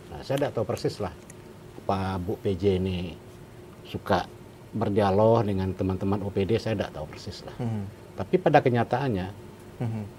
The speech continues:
Speaker 1: soal kebersihan juga kita sudah menurun.
Speaker 2: Kebersihan ini pengelolaan sampah maksudnya?
Speaker 1: Sampah,
Speaker 2: Atau bagaimana?
Speaker 1: sampah-sampah.
Speaker 2: Mm-mm.
Speaker 1: Tukang-tukang penyapu jalan,
Speaker 2: Mm.
Speaker 1: ya kan,
Speaker 2: Mm-mm.
Speaker 1: sudah sedikit redup semangatnya saya lihat.
Speaker 2: Ya.
Speaker 1: Karena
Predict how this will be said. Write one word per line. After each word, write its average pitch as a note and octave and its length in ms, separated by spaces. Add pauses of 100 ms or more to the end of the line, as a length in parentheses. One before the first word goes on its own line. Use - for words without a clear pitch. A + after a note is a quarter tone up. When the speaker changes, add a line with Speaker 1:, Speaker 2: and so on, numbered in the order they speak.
(120)
Speaker 1:
soal D3+ 240
kebersihan C#3+ 400
juga D3 220
kita C#3 200
sudah B2 220
menurun. A2 380 (220)
Speaker 2:
Kebersihan B2 500
ini C#3+ 140
pengelolaan B2 480
sampah B2+ 380
maksudnya? F#3 340
Speaker 1:
Sampah, E4+ 220
Speaker 2:
Atau - 180
bagaimana? C#3+ 160
Speaker 1:
sampah-sampah. G3 640 (260)
Speaker 2:
Mm-mm. A2 260 (420)
Speaker 1:
Tukang-tukang A2 580 (640)
penyapu A#2+ 400
jalan, C#3 920 (140)
Speaker 2:
Mm. B2 280 (380)
Speaker 1:
ya A#2 140
kan, G2 160
Speaker 2:
Mm-mm. F#2+ 540
Speaker 1:
sudah A2 260
sedikit A2 460 (460)
redup D3+ 420 (960)
semangatnya B2 600
saya A2+ 160
lihat. G2 240 (240)
Speaker 2:
Ya. G2 220
Speaker 1:
Karena D3 200